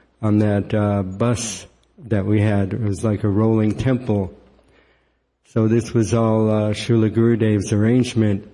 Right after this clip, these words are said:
with, uh, Vishnu Jan Swami. And, um, we had vans, uh, like, we weren't always with the bus. There was maybe four or five vans that were attached to each bus.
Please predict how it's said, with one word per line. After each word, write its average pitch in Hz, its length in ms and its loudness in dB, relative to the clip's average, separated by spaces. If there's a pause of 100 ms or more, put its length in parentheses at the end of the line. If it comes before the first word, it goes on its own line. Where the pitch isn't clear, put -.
(140)
with, 107 300 -2
uh, 104 180 0
Vishnu 98 460 -2
Jan 110 500 0
Swami. 104 640 0 (840)
And, 110 400 2
um, 107 480 0 (2750)
we 123 160 4
had 123 320 2
vans, 117 720 2
uh, 123 220 0 (180)
like, 117 260 0
we 127 120 4
weren't 127 320 2
always 135 400 2
with 117 180 0
the 110 80 0
bus. 113 460 -2
There 113 160 2
was 107 180 0
maybe 117 320 2
four 131 320 0
or 123 60 2
five 117 400 0
vans 110 720 0 (420)
that 107 160 0
were 107 160 2
attached 117 540 -2
to 107 100 0
each 110 320 -2
bus. 107 600 -2